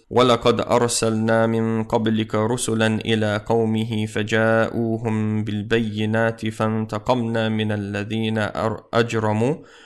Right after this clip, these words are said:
وَكَانَ حَقًّا عَلَيْنَا نَصْرُ الْمُؤْمِنِينَ." And verily we have sent before you messengers to their people, and they came to them with clear proofs.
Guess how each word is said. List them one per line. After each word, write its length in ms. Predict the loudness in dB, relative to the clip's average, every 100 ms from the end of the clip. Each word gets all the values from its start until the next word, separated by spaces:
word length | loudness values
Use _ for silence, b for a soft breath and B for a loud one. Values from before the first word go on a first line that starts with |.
| B
وَكَانَ 440 | -8 0 4 4 2
حَقًّا 440 | -2 -4 -2 -2
عَلَيْنَا 460 | 0 0 2 0 0
نَصْرُ 300 | -2 -4 -6
الْمُؤْمِنِينَ." 680 | -4 -4 -6 -8 -8 -10 -16 _ _ _ 0
And 100 | 4
verily 300 | 6 8 6
we 160 | 4
have 180 | 2 0
sent 380 | 2 2 2 -4 -6
before 320 | -4 4 6
you 140 | 6 4
messengers 720 | 4 2 2 0 -2 -6 -8
to 120 | -4
their 160 | -2 2
people, 540 | 2 2 2 -4 -6 _ -4
and 140 | 0
they 120 | 2 2
came 320 | 2 2 2
to 140 | 2
them 340 | 2 2 0 -4
with 220 | -6 -6
clear 260 | 0 2
proofs. 640 | 4 4 4 2 -6 -8